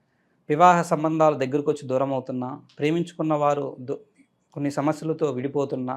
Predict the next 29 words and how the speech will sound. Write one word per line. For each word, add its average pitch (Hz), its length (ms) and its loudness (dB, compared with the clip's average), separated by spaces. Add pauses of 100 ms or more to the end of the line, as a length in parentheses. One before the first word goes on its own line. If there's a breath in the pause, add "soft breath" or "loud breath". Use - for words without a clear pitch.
(420)
భార్యాభర్తల 160 600 4
మధ్య 147 300 -2 (220)
అన్యోన్యత, 156 440 -2
దాంపత్యం 139 520 -4
తక్కువగా 139 480 -2
ఉన్నా, 123 320 -4 (760)
వ్యాపారస్తులు 170 640 6
నష్టాలతో 160 520 2
బాధపడుతున్నా, 127 680 0 (460)
ఇతర 147 220 0
ఏ 170 160 4
సమస్యలతో 175 560 0
ఉన్నా 139 320 0
కూ-, 131 360 -10
ఉన్నా 139 320 -2
కూడా, 135 320 -2 (460 soft breath)
ఆ 151 200 6
ఒక 151 140 2
సమస్యలు, 170 520 0
ఆ 165 160 6
బాధలు 156 400 2
అనేవి 147 380 -2 (400 soft breath)
మా 147 180 4
నెంబర్కి 175 480 2
ఫోన్ 151 340 -2
చేసి, 147 400 -4 (460)
మా 147 80 -4
అపాయింట్‌మెంట్ 170 600 2
తీసుకొని, 147 540 -2